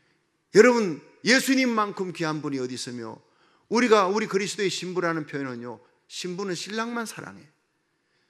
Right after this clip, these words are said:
오직 예수님만 사랑하고 예수님만 제일이에요. 그런 사람들만 주님 곁에 서는 줄로 믿으시기 바랍니다. 하나님과 세상을 겸하여 섬기는 자, 마음속에 딴 마음 품은 자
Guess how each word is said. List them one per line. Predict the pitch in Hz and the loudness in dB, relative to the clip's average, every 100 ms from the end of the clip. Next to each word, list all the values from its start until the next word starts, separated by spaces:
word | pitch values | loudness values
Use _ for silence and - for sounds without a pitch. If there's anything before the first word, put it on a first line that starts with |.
| _ | _
오직 | 208 262 269 247 | 4 8 8 8
예수님만 | 262 - 269 247 240 | 6 6 6 6 4
사랑하고 | 226 208 196 190 160 165 | 4 0 -2 -4 -4 -2
예수님만 | 196 269 277 262 254 277 | 0 0 2 2 2 0
제일이에요. | - - 135 147 - _ _ _ _ _ _ - | -2 -6 -6 -8 -14 _ _ _ _ _ _ 2
그런 | 277 277 262 | 8 8 8
사람들만 | 175 208 220 240 240 240 254 240 | 6 6 6 4 2 4 2 2
주님 | 240 240 | 0 4
곁에 | 226 220 220 | 4 4 2
서는 | 202 202 | 2 4
줄로 | 185 185 | 8 10
믿으시기 | 170 151 139 131 | 10 8 6 6
바랍니다. | 127 107 95 95 90 - - - - - - | 4 2 -2 -6 -10 -14 -20 -20 -20 -20 -6
하나님과 | - 180 170 160 156 | 2 4 4 4 0
세상을 | - 139 143 131 123 | 0 -4 -4 -6 -6
겸하여 | 143 139 185 196 | -4 0 0 0
섬기는 | - 196 175 151 | -4 -4 -4 -4
자, | 135 113 - _ _ _ _ _ _ | -6 -10 -14 _ _ _ _ _ _
마음속에 | 165 185 190 180 170 | 6 6 6 0 -2
딴 | - 226 | 0 0
마음 | 247 247 240 | 0 -2 -4
품은 | 202 202 | -8 -6
자 | 185 | -6